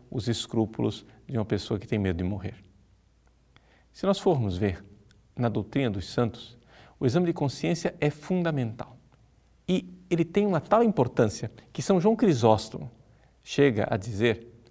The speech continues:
que se uma pessoa fizesse bem o seu exame de consciência todos os dias, no prazo de um mês,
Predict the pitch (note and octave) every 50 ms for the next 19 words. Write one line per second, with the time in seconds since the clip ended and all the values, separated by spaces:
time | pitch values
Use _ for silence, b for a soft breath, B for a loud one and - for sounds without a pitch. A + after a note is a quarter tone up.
0 | _ _ _ - A2+ - - A#2+ A2 - G#2+ G2 - - C#3 C3 - A#2 G#2 A2+
1 | C3 B2+ - G#2+ F#2+ G2 C#3 D3+ C#3 - - A2+ G2+ G#2 C3 C3 A#2 - A#2+ A2
2 | - - C3+ C#3 - - C#3 - - - - - _ - C#3+ F3+ F#3+ G3+ G#3 G3
3 | E3+ - C3+ A#2 G#2 G#2 - - - - b b b b b b b b - A2+
4 | G#2+ - - C3 C#3 C3+ A2+ G2+ G2+ G2+ F#2+ F#2 G#2+ A#2+ A#2 - - -